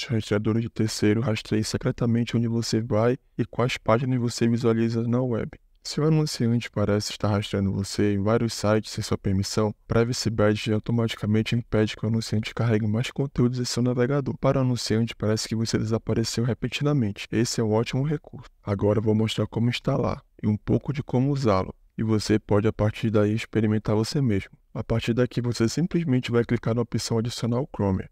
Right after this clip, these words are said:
ou na opção do navegador que estiver usando. Você pode ver que ele dá suporte para vários navegadores. Adicione, pronto. Agora,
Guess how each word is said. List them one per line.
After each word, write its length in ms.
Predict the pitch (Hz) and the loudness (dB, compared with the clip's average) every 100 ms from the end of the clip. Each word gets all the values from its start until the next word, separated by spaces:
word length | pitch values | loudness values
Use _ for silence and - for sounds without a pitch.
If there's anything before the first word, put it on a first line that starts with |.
| _ - | _ -2
ou 300 | 110 113 147 | 4 6 6
na 80 | 147 | 4
opção 460 | 147 139 - 120 | 0 -2 0 0
do 80 | 127 | 2
navegador 500 | 127 131 123 113 117 | 0 0 -2 -2 -2
que 80 | 113 | -2
estiver 260 | - 127 | -4 -2
usando. 480 | 120 147 113 92 - - _ _ | 0 0 0 -2 -4 -14 _ _
Você 220 | - - 110 | -8 -2 0
pode 260 | 107 101 | 2 2
ver 300 | 98 113 117 - | 2 4 2 0
que 100 | - | 0
ele 140 | 107 | 0
dá 140 | 101 104 | 2 -2
suporte 400 | - - 110 - | -2 -2 -2 0
para 240 | 120 104 | 0 0
vários 320 | 104 104 143 | 2 0 0
navegadores. 720 | 139 143 127 135 131 - - - _ _ | -2 -2 0 0 -2 -6 -10 -16 _ _
Adicione, 720 | - 101 107 - 98 107 123 - - | -2 -2 -2 -4 0 2 0 -4 -4
pronto. 260 | 123 110 - _ _ - | 0 0 -2 _ _ -6
Agora, 460 | 107 107 110 104 | -2 2 4 2